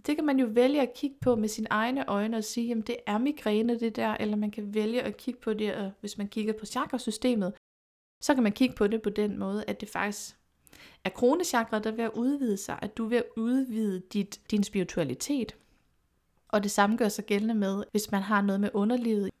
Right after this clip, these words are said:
spændinger. Der kan være nogle forskellige ting med underlivet, så det kan jo også hænge sammen med noget i harachakraet. <clears throat> Så tingene hænger altså sammen. Tag det som en vejledning og brug det i den forstand, det giver mening for dig.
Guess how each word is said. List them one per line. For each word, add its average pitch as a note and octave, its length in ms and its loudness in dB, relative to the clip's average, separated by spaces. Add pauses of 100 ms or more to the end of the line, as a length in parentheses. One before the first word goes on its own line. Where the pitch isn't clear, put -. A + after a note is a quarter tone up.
(220)
spændinger. A#3 720 2 (340)
Der B3 60 6
kan B3 100 6
være A#3+ 80 4
nogle B3 100 4
forskellige A3+ 420 2
ting A#3+ 200 0
med G#3+ 100 -2
underlivet, A3+ 420 2
så A#3 80 -4
det C4+ 160 -2
kan C#4 120 2
jo A3+ 80 4
også B3 180 2
hænge A3 140 4
sammen G#3 540 4
med G#3+ 240 4
noget G#3 340 4
i A#3 60 2
harachakraet. A3 1000 0 (240)
<clears throat> G#3+ 260 2 (600)
Så G3 280 0 (380)
tingene D4+ 380 6
hænger B3+ 400 2
altså A3+ 400 -2
sammen. A#3 520 2
Tag G#3+ 220 0
det B3+ 100 6
som A#3+ 200 0
en G#3 180 2
vejledning A3 640 2
og G3+ 100 -2
brug C4+ 400 2
det G3 200 0
i G#3 60 -2
den A#3 280 -2
forstand, G#3+ 420 0
det G3+ 100 2
giver G#3 160 0
mening G#3 440 2
for - 120 -4
dig. G3 380 0